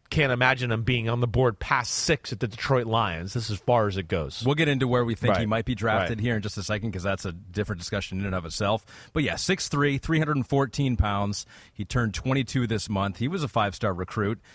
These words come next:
Speaker 2: out of Florida. Oh, a freak out of Florida,
Speaker 1: A freak
Speaker 2: as you
Speaker 1: out of
Speaker 2: always
Speaker 1: Florida.
Speaker 2: say.
Speaker 1: Never
Speaker 2: Who
Speaker 1: heard of
Speaker 2: knew?
Speaker 1: that. Right.
Speaker 2: Uh, played basketball, weightlifted to show you some of his athletic and power, uh, ability out there. Uh, did play through some injuries this year.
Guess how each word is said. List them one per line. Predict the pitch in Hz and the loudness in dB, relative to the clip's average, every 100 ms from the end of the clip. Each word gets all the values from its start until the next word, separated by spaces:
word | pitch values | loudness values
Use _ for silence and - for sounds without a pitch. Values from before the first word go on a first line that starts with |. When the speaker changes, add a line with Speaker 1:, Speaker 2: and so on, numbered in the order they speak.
| - - | -12 -4
Speaker 2:
out | 85 | -4
of | - | -4
Florida. | - 117 120 143 | -2 2 2 2
Oh, | 196 87 - _ - | 0 -2 -6 _ -14
a | - | -8
freak | - 151 156 | -2 0 2
out | 147 | 0
of | |
Florida, | - 165 156 135 | 2 2 2 4
Speaker 1:
A | 143 | 4
freak | 160 226 | 6 6
Speaker 2:
as | |
you | 262 | 6
Speaker 1:
out | 269 | 6
of | |
Speaker 2:
always | - | 6
Speaker 1:
Florida. | 214 170 - | 6 6 6
Speaker 2:
say. | |
Speaker 1:
Never | 180 269 285 | 6 6 6
Speaker 2:
Who | 233 | 8
Speaker 1:
heard | 233 | 8
of | 160 | 6
Speaker 2:
knew? | 151 | 6
Speaker 1:
that. | 135 95 90 127 | 4 2 -4 0
Right. | 160 127 | 2 4
Speaker 2:
Uh, | 85 | 2
played | 127 127 110 | 2 2 4
basketball, | 117 127 - 123 131 | 2 2 0 2 2
weightlifted | 101 120 123 127 - 123 117 | 2 0 2 -2 0 -2 -2
to | - 90 | -4 -4
show | - 120 | -2 -2
you | 110 | -2
some | 120 113 | -2 -2
of | 92 | -2
his | 98 | -2
athletic | 95 87 113 113 - | -2 0 0 0 -2
and | 98 113 | -2 0
power, | - 104 113 120 - - - - | 2 2 2 0 -4 -20 -20 -4
uh, | 85 87 87 | 0 0 0
ability | 95 104 117 120 123 - | -2 0 2 2 -2 0
out | 110 117 | 0 0
there. | 120 117 117 - - | 0 0 0 -6 -8
Uh, | 92 | -6
did | 107 139 160 | -2 0 2
play | 185 180 | 2 2
through | 170 | -2
some | 156 135 | 0 2
injuries | 135 165 160 | 2 2 0
this | 170 170 | 0 0
year. | 185 196 | 0 0